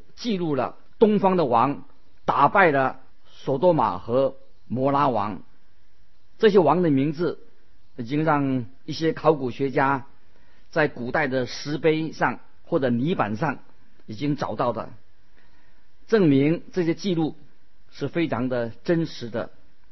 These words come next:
这些王也确实存在过。事实上，暗拉菲啊，这个名字，暗拉菲就是历史上很有名的汉谟拉比。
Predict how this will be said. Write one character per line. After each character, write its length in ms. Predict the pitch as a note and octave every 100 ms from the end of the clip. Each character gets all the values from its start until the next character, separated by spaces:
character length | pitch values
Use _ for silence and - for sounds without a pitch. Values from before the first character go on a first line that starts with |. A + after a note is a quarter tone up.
| - - - - - -
这 120 | F#3+
些 80 | F#3
王 420 | E3 C3 A#2 D3+ - - - - -
也 180 | A#2 A#2+
确 320 | - A3+ D#3+
实 460 | - A#2+ B2 C3+ - - -
存 300 | - - C3
在 160 | D3+ C#3+
过。 320 | A#2 B2+ - - - - - - - - - - - - -
事 220 | - A#3
实 180 | D3 D#3
上， 320 | D#3 C3+ - - - - - - - -
暗 260 | G3 E3
拉 220 | E3+ E3 F3
菲 360 | F#3 F#3+ - -
啊， 160 | G#2+
这 100 | G#2+
个 80 | C3
名 220 | A2+ A#2+
字， 220 | A#2+ A#2 G#2+ -
暗 160 | E3+ D#3+
拉 160 | D#3
菲 280 | D3 D3+ C#3+ - - - - - - -
就 140 | G#3
是 180 | - E3+
历 180 | G#3 A#3
史 160 | C#3+
上 280 | A#2 D#3 A#2 -
很 240 | - E3 F#3+
有 140 | D3
名 180 | A#2 C3
的 200 | C#3+ - -
汉 260 | - F#3+ E3
谟 160 | D#3
拉 200 | D3+ C#3+
比。 200 | - G2